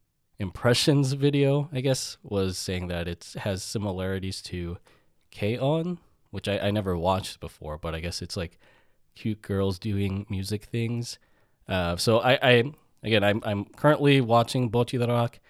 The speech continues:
but I don't think it's been affecting me the same way that others have been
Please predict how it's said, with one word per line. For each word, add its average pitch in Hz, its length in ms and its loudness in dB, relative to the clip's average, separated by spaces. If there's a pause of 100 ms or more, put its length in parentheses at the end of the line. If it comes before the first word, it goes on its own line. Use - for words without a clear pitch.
(680)
but 120 500 4 (160)
I 131 160 6
don't 190 260 2
think 185 300 -2
it's 135 340 -4
been 120 460 0
affecting 123 840 0
me 95 300 -2
the 123 140 -4
same 104 380 0
way 98 180 0
that 92 340 -4 (400)
others 98 440 4
have 95 260 -2
been 90 400 -4